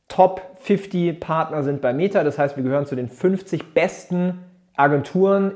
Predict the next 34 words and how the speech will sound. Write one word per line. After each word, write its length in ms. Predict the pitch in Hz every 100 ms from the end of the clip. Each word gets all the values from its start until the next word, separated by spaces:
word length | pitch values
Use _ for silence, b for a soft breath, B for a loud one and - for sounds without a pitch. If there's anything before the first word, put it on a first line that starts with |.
| -
im 300 | 185 196 185
Dachbereich 640 | 170 - 139 123 135 -
oder 140 | 139 139
ich 80 |
glaub 140 | 160 180
sogar 220 | 131 123
in 80 | 117
ganz 180 | 151 -
Europa, 760 | 127 120 190 - 127 202 B B B B B -
die 100 | 180
direkt 320 | 170 160 160
mit 140 | 170 143
Meta 340 | 170 175 151
zusammenarbeiten. 800 | 135 135 202 170 175 175 175 156
Wir 100 | 139
können 200 | - 160
zum 120 | 151
Beispiel 360 | 135 139 - 127
direkt, 460 | 127 156 - - - _ _ _ _ _ _ - 127
wir 80 |
haben 100 | 131
dann 100 | 123
so 100 | 120
Ansprechpartner 840 | 123 156 170 156 147 143 139 139 B B B -
und 80 | 135
die 80 |
geben 180 | 123 135
uns 140 | 135 -
zum 100 | 131
Beispiel 240 | 127 135
auch 80 | 131
immer 220 | 147 131
wieder 160 | 131 131
kostenloses 840 | 147 143 - 131 123 123 -